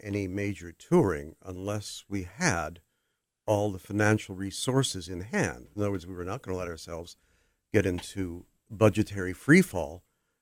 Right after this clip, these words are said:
because of a deficit run up just because we were on the road. And that means several things. One of which is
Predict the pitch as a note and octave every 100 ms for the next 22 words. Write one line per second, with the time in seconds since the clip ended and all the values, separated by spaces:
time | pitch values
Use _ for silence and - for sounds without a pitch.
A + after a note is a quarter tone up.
0 | _ G#2+ - A2 F#2 F2 F2 B2+ A#2 G2+
1 | F#2 - F#2+ F#2 F2+ - _ _ _ _
2 | - F#2 - - G#2 F2 F2 G#2+ F2+ -
3 | E2+ E2+ E2 C3 B2+ F2 A#1+ - _ _
4 | _ _ _ _ _ _ - C#3+ D3 C#3+
5 | - _ _ D3+ A3 A3 G3+ F3+ - -
6 | _ _ _ _ _ _ A2+ F3 D#3 D3
7 | B2+ E2 D2 - - - _ _ _ _
8 | _ _ _ _ _ _ _ _ _ _
9 | _ _ C#3+ C3+ D3+ A3+ D3+ A2+ G2+ -
10 | - _ - B2+ A#2+ G#2 -